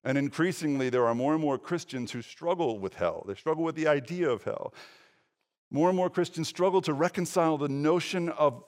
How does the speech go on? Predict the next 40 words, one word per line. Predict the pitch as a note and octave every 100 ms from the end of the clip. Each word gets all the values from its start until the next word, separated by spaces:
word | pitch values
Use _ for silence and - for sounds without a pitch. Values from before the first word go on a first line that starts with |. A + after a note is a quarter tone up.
| _
a | C#3
loving | C3 C3+ E3+ F#3 F#3+ F3
God | C3+ E3+ E3+ B2 B2+ D3 - _ _ _
with | B2 E3 - -
this | C3 B2 D3 - -
notion | B2+ C3 A#2+ C#3+ C3+
that | C3+ C3
a |
loving | B2+ A#2+ A#2 A#2
God | A#2+ A2+
could | C3
ever | A#2 D3
send | B2 - A2+ G2
someone | F2 - F#2 F2+ F2+ F2
to | F#2
hell, | F#2 F#2 E2+
much | G#2 C#3
less | A2 B2
billions | F#2+ - C3+ C3+ A2 F#2+ F2+
and | F#2+
billions | F2 C3 B2 G2 F2+
of | F#2+ -
people | C3+ B2+ G2+ F2+
who | G2
didn't | A#2 C3
say | - C3+ B2
they | A2+
were | G#2 G2+
sorry | - C3 C#3 G#2 F#2 F#2 -
in | A2+ G#2
time | G#2+ F#2+ F#2 E2+ - - - - _ _ _ _ -
or | A#2 A2
in |
the | G#2
right | G2 G2+ G2 F#2+
way | G2 A#2 G#2 F#2
or | F2 F2+
in | F#2
the | F#2
right | F2+ F2